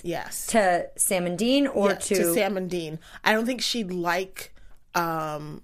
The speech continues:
Speaker 1: Michael because Michael
Speaker 2: You mean Ama-, like the darkness Amara?
Speaker 1: Yeah, yes. I think, I almost wonder if maybe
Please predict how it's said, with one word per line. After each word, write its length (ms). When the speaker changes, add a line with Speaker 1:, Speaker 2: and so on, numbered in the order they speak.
Speaker 1:
Michael 460
because 420
Michael 800
Speaker 2:
You 100
mean 120
Ama-, 220
like 180
the 80
darkness 380
Amara? 300
Speaker 1:
Yeah, 260
yes. 440
I 120
think, 240
I 100
almost 300
wonder 200
if 60
maybe 460